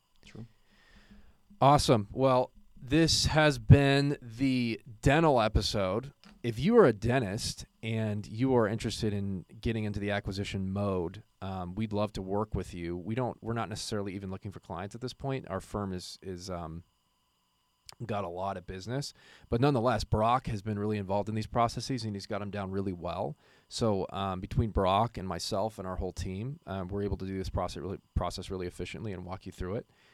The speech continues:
Speaker 2: And we do recommend having a good team when you do an acquisition, because if you don't have good professionals behind you, it gets pretty difficult. So,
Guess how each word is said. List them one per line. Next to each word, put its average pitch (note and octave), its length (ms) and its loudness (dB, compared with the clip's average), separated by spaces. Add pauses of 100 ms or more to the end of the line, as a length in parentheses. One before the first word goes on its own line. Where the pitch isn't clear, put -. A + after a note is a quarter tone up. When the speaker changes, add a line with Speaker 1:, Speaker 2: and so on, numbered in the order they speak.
(120)
Speaker 2:
And G#2+ 80 -6
we A#2 80 -2
do B2+ 100 2
recommend A2+ 380 0
having F#2+ 220 -6
a F#2 40 -8
good E2+ 180 -10
team F#2 180 -10
when F2 100 -8
you F2 60 -8
do E2+ 100 -8
an E2+ 80 -8
acquisition, D#2 560 -14
because G2 180 -14
if F#2+ 40 -14
you G2+ 80 -10
don't G#2+ 160 -6
have G2 280 -6
good F#2+ 160 -10
professionals G2+ 560 -8
behind G2+ 400 -10
you, D3+ 160 -6
it G2+ 140 -6
gets - 240 -10
pretty F2 260 -12
difficult. - 440 -12
So, E2 260 -6